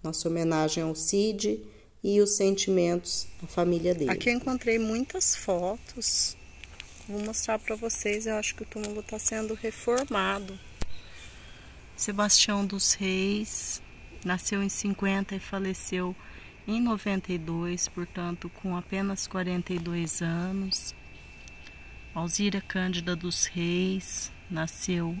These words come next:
em vinte e cinco e faleceu em noventa e cinco, então, sessenta e nove anos, não completou setenta anos. Valmir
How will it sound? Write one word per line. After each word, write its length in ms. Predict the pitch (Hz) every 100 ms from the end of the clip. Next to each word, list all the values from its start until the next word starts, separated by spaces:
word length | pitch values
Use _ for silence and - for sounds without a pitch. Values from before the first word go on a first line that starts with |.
| -
em 180 | 180 185
vinte 300 | 170 202 202
e 60 | -
cinco 600 | - 208 208 202 - 202 -
e 80 | 190
faleceu 840 | - 180 175 170 - 180 175 170 - - - - - - - - -
em 80 |
noventa 480 | 180 175 165 165 -
e 60 | 156
cinco, 560 | - - 170 175 180 -
então, 480 | 165 - 165 165 175
sessenta 500 | - 180 - 180 180
e 40 |
nove 380 | 175 165 160 165
anos, 460 | 165 180 202 202 -
não 160 | 165
completou 720 | 165 175 170 170 165 - 156
setenta 640 | 156 - 165 170 165 165 175
anos. 680 | 175 170 190 220 214 - - - - - - - - - - - - - - - -
Valmir 840 | 170 208 214 226 208 190 185 190